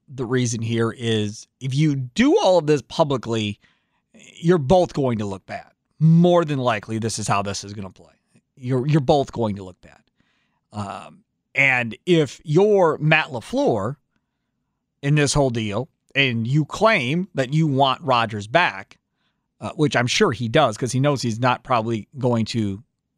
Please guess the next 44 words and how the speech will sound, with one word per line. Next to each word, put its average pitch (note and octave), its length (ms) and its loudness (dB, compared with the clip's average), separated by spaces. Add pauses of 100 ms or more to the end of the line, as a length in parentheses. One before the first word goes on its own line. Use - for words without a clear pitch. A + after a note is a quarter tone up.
(180)
win C3 240 2
a A#2+ 80 -10
Super D3+ 340 -2
Bowl G#2+ 400 -2
with A2+ 440 -2
Bortles A#2 640 0
or A2+ 260 -2
Jordan G#2 320 0
Love G#2 340 -2 (640)
this B2+ 340 0
year. - 140 -20 (640)
I'm A3 180 2
not A2 160 -8
saying G#2+ 160 -8
Jordan A#2 220 -2
Love G#2+ 100 -4
can't G#2 160 -4
win G#2+ 80 -2
a G2 60 -6
Super A#2+ 180 -4
Bowl G2 160 -6
eventually. C#3 400 -2
He D#3+ 60 -4
very A#2+ 200 -2
well A2 160 0
might. D3+ 320 0 (260)
Again, A#2 420 -2 (560)
<laughs> - 540 -20
we, C#3 220 -10
we, C#3 280 0
we C3+ 160 0
haven't F3+ 300 0
seen B2+ 200 -2
anything. D#3 480 -2
So B2+ 420 2 (240)
until A#3 280 0
we G#3 120 2
actually C3+ 260 0
see G3 200 0
him D3+ 100 2
in C3+ 80 -2
a A#2 40 -2
preseason D3 640 0
game, B2 360 2